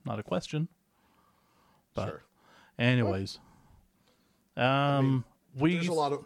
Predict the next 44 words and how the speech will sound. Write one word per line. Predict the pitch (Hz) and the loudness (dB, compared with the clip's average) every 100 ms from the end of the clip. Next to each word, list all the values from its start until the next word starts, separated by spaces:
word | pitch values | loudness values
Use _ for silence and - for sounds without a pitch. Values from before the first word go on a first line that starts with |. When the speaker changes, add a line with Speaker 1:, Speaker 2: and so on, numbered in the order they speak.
| - | -8
Speaker 2:
there's | 185 190 | -4 0
a | 180 | 0
lot | 165 151 | 2 0
of | 139 | 0
board | 135 120 | -4 -4
games | 120 110 | -8 -6
I | 113 | -8
buy | 107 104 | -6 -6
that | 104 95 | -8 -8
don't | 104 | -10
have | 101 92 | -10 -10
great | 92 95 | -8 -6
art, | 95 90 85 | -6 -10 -12
but | - | -12
I | 87 | -4
love | 123 | 0
Speaker 1:
Mm-hmm. | 127 143 | 2 2
Speaker 2:
the | |
board | - 76 - | -2 -8 -20
game. | - _ _ | -20 _ _
So | - 85 87 - _ - - - - - - | -20 -16 -16 -20 _ -20 -20 -20 -20 -20 -2
Speaker 1:
we | 156 | 0
appreciate | 156 202 - 151 | 2 0 0 2
everyone | 156 147 143 | 2 0 0
asking | 139 - 139 | -2 -2 -2
the | |
questions. | - 143 - 208 202 143 | 0 -2 0 0 0 0
Again, | 127 131 | 0 2
we | 127 | 0
hope | 110 170 208 - | 0 -2 -2 -2
we | 139 127 139 - - | 0 0 -4 -12 -4
hit | 143 135 - | -2 -2 -2
everyone. | 127 127 120 113 160 - _ _ _ _ _ | -4 -2 0 0 -2 -6 _ _ _ _ _
We | 123 123 | 0 2
may | 117 110 107 | 4 4 2
have | 107 101 | 0 0
missed | 120 113 - | -2 -2 -2
a | |
couple | 131 - - | -2 -2 -6
of | |
people. | 131 123 127 117 | -4 -2 -2 -4
If | - | -4
we | 117 | -2
did, | 117 113 | 0 -2